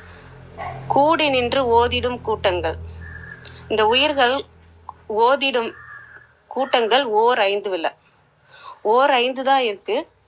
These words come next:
ஆனா அது கூட்டங்களா இருக்கிற விஷயம் வந்து நம்ம என்ன ஓதுறோம் அப்படின்னு பாத்-, என்னோட பார்வையில வந்து பஞ்சாட்சரம்.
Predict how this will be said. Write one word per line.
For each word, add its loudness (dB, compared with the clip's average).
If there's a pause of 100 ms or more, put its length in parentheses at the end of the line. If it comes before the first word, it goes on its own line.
(220)
ஆனா 4
அது 0
கூட்டங்களா 0
இருக்கிற -4 (140)
விஷயம் -2
வந்து -2 (100)
நம்ம 2
என்ன 2
ஓதுறோம் 2
அப்படின்னு -4
பாத்-, -2 (520)
என்னோட 0
பார்வையில 2
வந்து -2
பஞ்சாட்சரம். -2